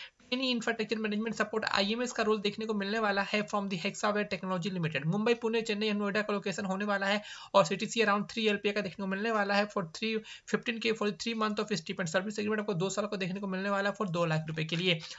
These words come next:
और इसके लिए फ्रेंड एलिजिबल कौन-कौन होने वाला है? तो बी, बीटेक, एमसीए लोग ही इसके लिए एलिजिबल है। एमई, एमटेक are no, एमई, एमटेक are not al-,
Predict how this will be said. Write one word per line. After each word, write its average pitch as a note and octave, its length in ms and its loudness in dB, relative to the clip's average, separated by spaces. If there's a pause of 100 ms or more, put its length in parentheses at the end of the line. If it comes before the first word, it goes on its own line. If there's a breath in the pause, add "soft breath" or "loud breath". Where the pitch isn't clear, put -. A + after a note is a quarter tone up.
(220 loud breath)
और A3 200 6
इसके G#3+ 240 -2
लिए A#3+ 120 0
फ्रेंड A#3 160 -2
एलिजिबल G#3 300 2
कौन-कौन A3 320 0
होने G#3 140 2
वाला G#3+ 160 2
है? A3 60 0
तो F3+ 60 -4
बी, G#3+ 120 0
बीटेक, A3 300 -2
एमसीए F#3+ 360 0
लोग G#3 200 2
ही G#3+ 60 0
इसके G#3 180 -4
लिए G#3+ 120 2
एलिजिबल G3+ 280 -2
है। G#3+ 60 0
एमई, G#3 260 -2
एमटेक G#3+ 320 -2
are G3+ 100 2
no, F#3 140 -4
एमई, G#3 220 0
एमटेक G#3 360 0
are G#3+ 100 2
not F3+ 220 0
al-, E3 220 2